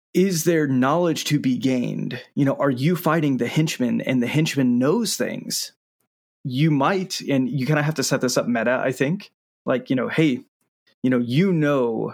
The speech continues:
that this creature knows lots of things. I will let you interrogate during the fight. But if the character dies, the knowledge dies with them. This, if this N P C dies, the knowledge dies with them.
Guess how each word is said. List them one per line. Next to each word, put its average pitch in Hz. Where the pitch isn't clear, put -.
that 131
this 139
creature 127
knows 120
lots 123
of 120
things. 110
I 139
will 135
let 170
you 127
interrogate 143
during 131
the 107
fight. -
But 131
if 123
the 127
character 160
dies, 123
the 127
knowledge 117
dies 151
with 117
them. 147
This, 123
if -
this 131
N 131
P 123
C 120
dies, 107
the 117
knowledge 113
dies 113
with 185
them. 107